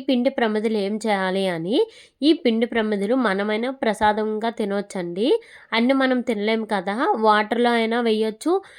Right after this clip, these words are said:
లేదంటే ఆవుకైనా పెడితే చాలా మంచిదండి. మీ దగ్గరలో చెరువులు గట్ట ఏం లేకపోతే, ఒక గిన్నెలో వాటర్ వేసేసి ఈ ప్రమిదలను అందులో వేస్తే మొత్తం పిండిలా అయిపోతాయండి, వాటర్‌లో కలిసిపోతాయి. ఆ వాటర్ తీసుకెళ్ళి ఎవరు తక్కని ప్లేస్లో వేసేస్తే సరిపోతుంది.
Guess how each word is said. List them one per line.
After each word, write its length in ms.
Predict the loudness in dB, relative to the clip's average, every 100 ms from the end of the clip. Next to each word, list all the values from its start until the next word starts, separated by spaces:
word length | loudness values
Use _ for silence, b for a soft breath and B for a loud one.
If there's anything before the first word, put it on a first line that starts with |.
| B _ _
లేదంటే 440 | 0 2 2 2 2 2
ఆవుకైనా 520 | 4 4 4 2 2
పెడితే 340 | 2 2 4 2
చాలా 340 | 2 0 2 2
మంచిదండి. 680 | 0 -2 -2 -2 -2 -2 -2 -2 B B
మీ 100 | 2 4
దగ్గరలో 360 | 4 4 4 4
చెరువులు 380 | 4 4 4 2
గట్ట 200 | 2 2 2
ఏం 180 | 0 0
లేకపోతే, 560 | -4 -6 _ -4 0 0 2 0
ఒక 140 | 0
గిన్నెలో 400 | -2 0 2 4
వాటర్ 380 | 4 2 0 -2 -4
వేసేసి 440 | -4 -4 -2 -2 -2 B B _
ఈ 100 | -2 2
ప్రమిదలను 500 | 2 2 2 2 2
అందులో 240 | 0 0 0
వేస్తే 340 | 0 -2 -2 0
మొత్తం 400 | 0 -2 0 0 2
పిండిలా 420 | 0 0 0 2
అయిపోతాయండి, 680 | 2 0 -4 -4 -4 -2 -2 0
వాటర్‌లో 380 | 2 0 -2 -2 -2
కలిసిపోతాయి. 680 | -4 -4 -6 -4 -4 -2 -2 B B B
ఆ 120 | 0 2
వాటర్ 360 | 4 4 4 2
తీసుకెళ్ళి 480 | -2 0 2 2 2 2
ఎవరు 320 | 2 2 2
తక్కని 380 | 2 0 0 -2
ప్లేస్లో 420 | -2 -2 -2 -4 -2
వేసేస్తే 500 | -4 -4 -8 -4 0
సరిపోతుంది. 720 | 2 2 0 -4 -4 0